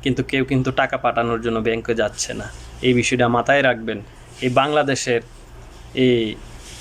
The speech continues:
দূর সময় প্রবাসীরা রেমিটেন্স পাঠিয়ে দেশটাকে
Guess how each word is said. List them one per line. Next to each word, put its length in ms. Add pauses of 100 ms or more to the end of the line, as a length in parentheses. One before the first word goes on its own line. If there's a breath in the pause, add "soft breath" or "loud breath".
(100)
দূর 240
সময় 400
প্রবাসীরা 640 (100)
রেমিটেন্স 480
পাঠিয়ে 320
দেশটাকে 560